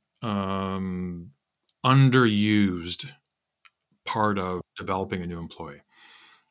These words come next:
Um, and I'll say too that, um, so that's, those are three brands, and there are, there are, uh, three <laughs> others I need to, or a couple of others I need to throw out there that I've, that I've, that I've observed. One is I had,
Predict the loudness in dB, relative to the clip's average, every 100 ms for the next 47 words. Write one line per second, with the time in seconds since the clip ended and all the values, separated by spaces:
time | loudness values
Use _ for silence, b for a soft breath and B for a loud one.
0 | b _ _ -8 -8 -6 0 2 6 6
1 | 8 8 8 6 0 -4 -4 -2 0 4
2 | 4 2 -2 0 2 0 2 2 4 4
3 | 2 2 -2 -8 B B B _ -6 -4
4 | -2 -4 -4 -4 0 0 0 -2 -4 -6
5 | -4 -4 -4 -4 -6 -8 -10 -20 -20 -10
6 | 0 2 4 4 6 6 2 -2 -4 -8
7 | -8 -14 B B B 2 4 4 4 4
8 | 2 2 0 -2 0 2 2 0 -2 -4
9 | -4 -6 -10 _ -12 -12 -16 -16 -12 -10
10 | -10 -10 0 2 2 -2 B B B B
11 | 8 8 6 6 6 4